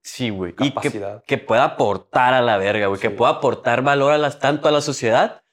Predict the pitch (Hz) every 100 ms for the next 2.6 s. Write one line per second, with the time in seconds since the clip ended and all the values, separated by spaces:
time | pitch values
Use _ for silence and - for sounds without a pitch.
0 | _ - 131 135 135 139 131 104 117 165
1 | 165 117 - 107 131 135 - - _ _
2 | - 98 - 104 82